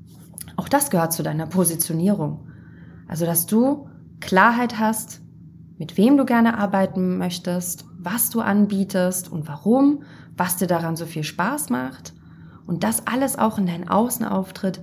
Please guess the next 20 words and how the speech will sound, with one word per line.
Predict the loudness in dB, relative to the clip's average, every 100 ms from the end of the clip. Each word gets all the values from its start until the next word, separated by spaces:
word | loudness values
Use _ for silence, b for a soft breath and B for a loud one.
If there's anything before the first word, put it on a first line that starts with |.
| -8
in-, | -6 -6
zu | -4
integrieren. | -4 -2 -6 -4 -4 -4 -8 -14 -18 -20 -20 -20 B B B B
Ich | -2
sehe | 4 4
immer | 6 6
wieder | 6 4
Profile, | 2 -4 2 4 6 4 4 B B
wo | 0
wirklich | 2 4 4
nur | 4 4
so | 0
die | 2
Dienstleistungen | 4 4 2 2 2 0 0
sind | 4 2 2
und | 0
so | -2
ein | -2
kleiner | 0 0 0
Text | -2 -4 -4 -10